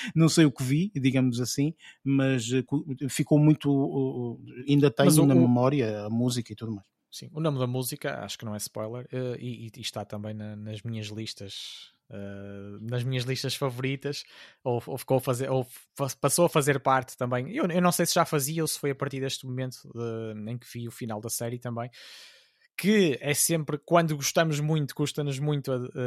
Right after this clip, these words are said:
Speaker 2: eh, custa-nos muito também, passa a redundância, a, a, a dizer adeus ou a despedir-nos de, de algo que, em que, com que,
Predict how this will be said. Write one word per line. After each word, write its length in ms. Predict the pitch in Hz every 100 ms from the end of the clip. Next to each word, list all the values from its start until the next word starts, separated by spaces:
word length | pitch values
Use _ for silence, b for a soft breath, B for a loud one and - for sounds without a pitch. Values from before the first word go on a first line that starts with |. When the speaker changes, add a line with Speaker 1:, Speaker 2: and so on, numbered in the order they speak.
| 123
Speaker 2:
eh, 40 | 123
custa-nos 380 | 165 - 160 143
muito 300 | 170 160 -
também, 340 | 143 147 127
passa 280 | 131 127 139
a 20 |
redundância, 480 | 139 139 131 - -
a, 960 | 120 123 120 120 117 - 127 117 113 123
a, 20 |
a 20 |
dizer 340 | 135 135 147 143
adeus 400 | 131 143 135 123
ou 100 | 123
a 20 |
despedir-nos 720 | - 131 131 123 123 117 - -
de, 720 | 117 113 113 117 117 113 117
de 160 | 127 123
algo 260 | 117 117 _ -
que, 420 | 117 117 117 117 b b b b _
em 140 | 147 143
que, 100 | -
com 180 | 143
que, 140 | 127